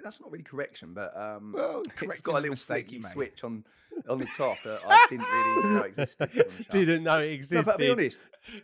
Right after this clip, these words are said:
Speaker 1: Right, for anyone out there
Speaker 2: But
Speaker 1: listening,
Speaker 2: you
Speaker 1: there was
Speaker 2: didn't
Speaker 1: this little
Speaker 2: look.
Speaker 1: thing.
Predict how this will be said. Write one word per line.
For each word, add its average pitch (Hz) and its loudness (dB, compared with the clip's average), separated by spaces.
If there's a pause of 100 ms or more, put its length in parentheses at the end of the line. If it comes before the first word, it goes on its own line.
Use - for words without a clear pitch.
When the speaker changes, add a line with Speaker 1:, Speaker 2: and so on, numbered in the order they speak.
(600)
Speaker 1:
Right, 175 8
for - 0
anyone 226 2
out 175 2
there 156 2
Speaker 2:
But - -2
Speaker 1:
listening, 247 -4
Speaker 2:
you 247 -2
Speaker 1:
there 233 0
was 285 4
Speaker 2:
didn't 240 -4
Speaker 1:
this - -
little 262 8
Speaker 2:
look. - -12
Speaker 1:
thing. 107 -4